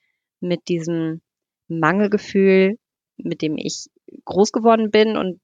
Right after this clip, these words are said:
was ich leider <laughs> immer noch manchmal ein bisschen sehr in mir habe, dass er damit so sehr groß wird und dass er auch zum Beispiel,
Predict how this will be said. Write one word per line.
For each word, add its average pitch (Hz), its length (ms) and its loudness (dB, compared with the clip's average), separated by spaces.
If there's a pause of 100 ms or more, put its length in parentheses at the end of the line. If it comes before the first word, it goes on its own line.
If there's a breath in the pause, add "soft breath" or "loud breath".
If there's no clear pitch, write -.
was 180 220 -6
ich - 160 -10
leider 170 300 2
<laughs> - 0 -
immer 170 180 -2
noch - 260 4
manchmal 175 400 -2
ein 180 80 -8
bisschen 170 500 -4 (280 loud breath)
sehr 160 260 -2
in 156 100 -4
mir 214 220 2
habe, 220 340 4 (380 loud breath)
dass - 180 -4
er 170 140 2
damit 165 300 2
so 165 100 -2
sehr 156 520 0 (260)
groß 156 380 0
wird 135 280 -4
und 147 220 -8
dass 156 220 0 (140)
er 165 380 0
auch 170 260 2
zum 165 180 -6
Beispiel, 151 560 -2